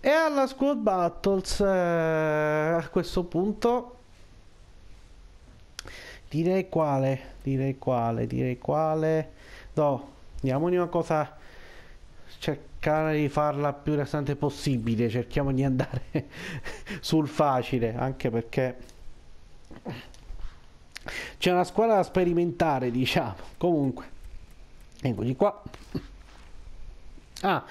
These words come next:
scusate, stavo iniziando. Eh, direi che ci vediamo. La formazione è pronta. Ecco qua. La nuova formazione, eh, posso tranquillamente <laughs> dire che è una squadra senza arte né parte.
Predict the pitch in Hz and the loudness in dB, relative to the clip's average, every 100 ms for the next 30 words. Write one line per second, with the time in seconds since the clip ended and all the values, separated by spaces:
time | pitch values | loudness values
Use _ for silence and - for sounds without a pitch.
0 | - - 190 185 170 143 - 165 165 160 | -14 -2 2 4 4 2 0 2 2 2
1 | 151 127 120 - 147 147 135 - - - | 0 2 0 2 2 2 0 -8 -14 -12
2 | - - - - - - - - - - | -12 -16 -20 -20 -18 -20 -20 -16 -12 -10
3 | - - - - - - - 240 320 262 | -12 -14 -18 -20 -20 -8 2 4 4 2
4 | - 196 175 165 170 170 165 147 - - | 0 2 2 4 4 4 4 2 0 -12
5 | - - - - - - - - 208 156 | -20 -20 -20 -20 -20 -20 -8 0 2 2
6 | 123 117 107 101 87 80 - 151 - - | -2 -2 -2 -2 -4 -6 -2 -2 -4 -16
7 | - - - - 214 254 262 247 175 160 | -18 -18 -18 -2 0 2 0 2 0 0
8 | - - - - - - - 147 143 151 | -6 -12 -12 -16 -20 -16 -2 2 2 4
9 | 262 269 240 226 220 - 151 135 185 220 | 4 2 2 0 0 2 2 4 0 -2
10 | - 113 113 107 107 107 107 - - - | -8 -2 0 0 0 -2 -4 -12 -20 -20
11 | - - - - - - - - - - | -20 -20 -20 -20 -20 -20 -20 -20 -20 -10
12 | - 170 - 175 185 175 185 175 190 190 | -2 0 2 0 2 0 2 2 2 2
13 | 190 139 151 156 135 135 - 123 - 151 | 0 2 2 2 2 -4 -2 -2 0 2
14 | 135 113 131 123 - 135 156 - 135 117 | 2 2 0 0 2 2 2 0 0 2
15 | 117 127 107 101 - 120 | 0 0 0 -4 -2 -2